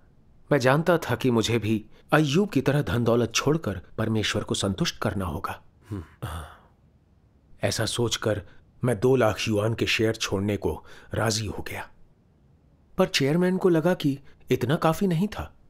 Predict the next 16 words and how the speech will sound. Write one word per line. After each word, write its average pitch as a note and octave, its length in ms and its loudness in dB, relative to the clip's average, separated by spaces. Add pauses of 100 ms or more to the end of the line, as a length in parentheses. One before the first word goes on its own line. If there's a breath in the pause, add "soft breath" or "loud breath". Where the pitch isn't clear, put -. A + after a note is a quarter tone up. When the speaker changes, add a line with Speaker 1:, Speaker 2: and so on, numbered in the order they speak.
(160)
Speaker 1:
उसने B2 260 0
मुझे D3 300 2
और C3+ 220 2
शेयर A#3 260 4
छोड़ने F#3 320 0
को A2+ 120 -4
कहा। - 340 -8 (2000)
इतने G#2+ 240 -2
सारे E2 240 -2
पैसे - 560 -6
छोड़ना A#2 360 0
मेरे G#2+ 220 0
लिए A#2+ 160 0
आसान A2 340 -4
नहीं A2+ 220 -6
था, - 280 -14